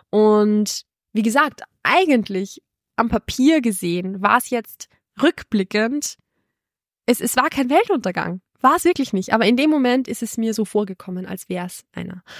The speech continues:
Und dann kamen beispielsweise auch noch ein paar so Rückschläge dazu, wie auch hier Dinge, die ich nicht kannte, also zum Beispiel jetzt so von potenziellen Kunden geghostet zu werden oder sowas, ist auch etwas, was für mich, ähm,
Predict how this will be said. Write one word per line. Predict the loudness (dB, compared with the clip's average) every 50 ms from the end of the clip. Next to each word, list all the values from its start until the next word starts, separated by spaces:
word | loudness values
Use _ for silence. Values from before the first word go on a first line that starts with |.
| -20 -20 -20 -20 -18 _
Und | -2 0 2 2 2 0 0 -4 -8 _ _ _ _ _ _ _ _ _ _ -2
dann | -2 0 0
kamen | 2 2 2 4 4 4 4
beispielsweise | 2 2 0 -2 -2 -2 -2 -2 -2 0 0
auch | 0 2 2
noch | 0 0
ein | -2 -4
paar | -2 0 0 0
so | 0 -2 -4
Rückschläge | -6 -6 -6 -4 -4 -2 0 0 -2
dazu, | -2 -4 -6 -4 -4 -2 -2 -2 -2 -2
wie | -2 -2 -4 -4 -2 -2
auch | -2 -2 -2 -4 -8
hier | -4 0 2 4 4 2
Dinge, | 2 2 0 2 0
die | 0 -2 -4
ich | -4 -4
nicht | -6 -6 -6 -6
kannte, | -6 -4 -2 -2 -2 -2 -2 -2 0 0 0
also | -2 -4 -4 -6 -6 -6
zum | -6 -8 -8
Beispiel | -8 -8 -8 -8 -8
jetzt | -8 -8 -6 -6
so | -6 -4
von | -4 -2
potenziellen | -2 -2 -4 -4 -4 -4 -2 -2 -4 -2
Kunden | -2 -4 -4 -2
geghostet | -4 -2 2 2 2 2 2 -2 -4 -6
zu | -6 -4 0 0
werden | 0 2 0 -2
oder | -4 -4 -4
sowas, | -4 -4 -2 -2 -4
ist | -4 -4 -2 0
auch | 2 2 2
etwas, | 2 0 -2 -2 -4 -4
was | -6 -8 -8
für | -6 -2
mich, | 0 2 2 2 0 -2 -8 -20 -20 -18 -18 -18 -20 -20 -12 -6 -2
ähm, | 0 2 2 2 2 2 0 0 0 -2